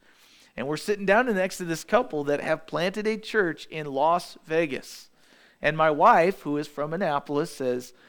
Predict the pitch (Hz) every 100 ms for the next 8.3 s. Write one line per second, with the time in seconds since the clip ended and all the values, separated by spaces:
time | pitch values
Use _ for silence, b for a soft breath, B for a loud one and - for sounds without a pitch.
0 | b - 117 175 165 131 127 131 127 120
1 | 117 123 113 113 113 - - 123 175 139
2 | - - _ B B B B 120 127 127
3 | - 139 143 139 139 160 185 151 160 143
4 | 123 - 131 139 - _ B B B -
5 | 104 - 139 156 156 127 110 113 110 123
6 | - 139 - 127 151 110 110 117 143 107
7 | - 123 104 110 - - b b b -
8 | 120 139 -